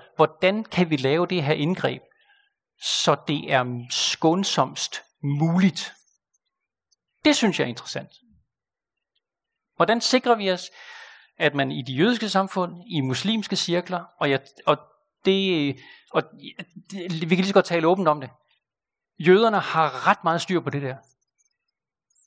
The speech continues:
Jeg tror ikke, der er ét eksempel i de sidste hundrede år i det jødiske samfund, hvor en omskærelse er gået galt.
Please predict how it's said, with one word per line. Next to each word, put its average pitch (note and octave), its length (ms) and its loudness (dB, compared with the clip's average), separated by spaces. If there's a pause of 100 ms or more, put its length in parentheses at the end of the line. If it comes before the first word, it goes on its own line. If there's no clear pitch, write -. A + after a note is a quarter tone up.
(560)
Jeg F3 100 2
tror A#3 240 4 (140)
ikke, B3+ 280 2 (120)
der F3+ 60 4
er E3 160 0 (340)
ét - 300 0 (100)
eksempel F#3+ 680 -2 (680)
i D#3+ 500 0
de E3+ 80 0
sidste G3+ 300 2
hundrede F#3+ 300 4
år E3 340 -2
i F3 80 2
det D3 180 0
jødiske F#3+ 340 4
samfund, D3+ 400 -2
hvor D3 140 4
en C#3+ 80 -2
omskærelse D3 500 -4
er B2 40 -6
gået B2 180 -8
galt. C#3+ 300 -12